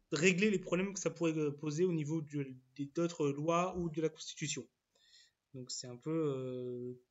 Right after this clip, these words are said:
là, un peu là pour, euh, voir comment on peut passer du projet, de l'idée de, de loi à une loi réellement applicable dans les,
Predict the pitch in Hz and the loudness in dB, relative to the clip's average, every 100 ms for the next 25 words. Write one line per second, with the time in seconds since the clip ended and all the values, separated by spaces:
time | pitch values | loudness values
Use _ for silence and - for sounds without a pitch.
0 | _ 143 151 170 175 175 185 202 196 170 | _ -4 2 4 4 4 4 2 0 0
1 | 160 151 151 - - - - - _ _ | 2 4 2 -2 -20 -20 -20 -20 _ _
2 | _ - 143 180 - 220 214 214 208 185 | _ -4 0 0 4 6 8 6 4 0
3 | 170 - 185 165 - 170 - 185 147 156 | -2 0 0 0 -2 -2 0 -2 -2 -4
4 | 170 170 - _ _ _ - - 226 196 | -4 -6 -12 _ _ _ -8 2 2 4
5 | 214 214 190 151 156 175 175 196 180 156 | 2 2 0 -4 -2 -2 2 2 2 0
6 | 156 147 147 143 139 135 131 127 127 127 | 0 0 -2 -4 -4 -6 -8 -6 -6 -8
7 | 127 _ _ _ _ _ _ _ 147 151 | -10 _ _ _ _ _ _ _ -4 0
8 | 160 175 214 - _ _ _ _ _ _ | 4 4 2 -6 _ _ _ _ _ _
9 | 160 170 165 160 165 175 180 196 - _ | 0 2 4 2 2 2 2 0 -8 _
10 | _ _ 151 156 160 175 151 151 131 123 | _ _ 4 4 6 2 0 -4 -6 -6
11 | 127 _ _ _ 143 131 127 123 120 | -14 _ _ _ -10 -6 -4 -4 -8